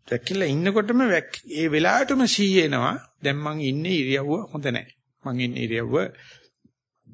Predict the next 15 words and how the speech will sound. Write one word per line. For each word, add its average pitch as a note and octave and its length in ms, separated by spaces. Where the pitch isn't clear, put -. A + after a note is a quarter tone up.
ඇද C#3+ 180
වෙලයි D#3+ 300
කියලා. C#4+ 340
ඒත් F#3 320
පණ්ඩිත F3 320
ස්වාමීන් D#3 320
කියනවා D#3 380
ඉරියව්ව C#3+ 360
කෙලින් C#3 240
කරන්න B2+ 300
යන්න A2+ 180
එපා. C3 260
මෙනෙහි F3 320
කරන්න C3+ 360
කියලා. F2 300